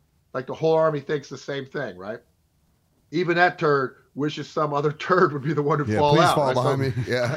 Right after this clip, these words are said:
Speaker 1: <laughs>
Speaker 2: I just need one guy to be behind me.
Speaker 1: Right. So,
Speaker 2: Okay.
Speaker 1: so the Army values running because of that informal competition every single day. And when you get a little farther on, and the, and the commander says, "Release," and the rabbits all take off, you know, nobody wants to be the turd. Everybody wants to be the rabbits.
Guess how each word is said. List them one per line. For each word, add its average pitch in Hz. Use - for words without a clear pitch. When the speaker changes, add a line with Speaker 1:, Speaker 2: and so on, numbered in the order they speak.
Speaker 1:
<laughs> 147
Speaker 2:
I 135
just 156
need 190
one 160
guy 151
to 135
be 143
behind 131
me. 123
Speaker 1:
Right. 190
So, 175
Speaker 2:
Okay. 95
Speaker 1:
so 190
the 180
Army 240
values 180
running 190
because 151
of 139
that 165
informal 147
competition 156
every 127
single 147
day. 185
And 139
when 143
you 175
get 185
a 135
little 147
farther 147
on, 190
and 135
the, 131
and 123
the 113
commander 151
says, 139
"Release," 165
and 120
the 101
rabbits 165
all 131
take 139
off, 190
you 139
know, 139
nobody 180
wants 202
to 185
be 208
the 180
turd. 160
Everybody 160
wants 156
to -
be 156
the 143
rabbits. 156